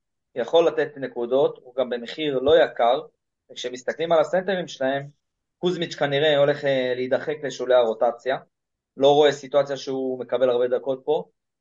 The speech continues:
ומייק טובי ובולנבוי זה שאלה,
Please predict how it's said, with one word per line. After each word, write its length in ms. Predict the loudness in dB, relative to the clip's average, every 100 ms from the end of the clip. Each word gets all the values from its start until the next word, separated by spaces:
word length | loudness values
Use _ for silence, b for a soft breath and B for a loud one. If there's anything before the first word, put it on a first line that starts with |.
| _ _ 0
ומייק 1200 | 4 6 6 4 4 2 -2 _ _ -2 -2 0
טובי 300 | -2 -2 -4
ובולנבוי 600 | -2 -4 -4 -4 -4 -4
זה 260 | -6 -6 -6
שאלה, 380 | -6 -4 -4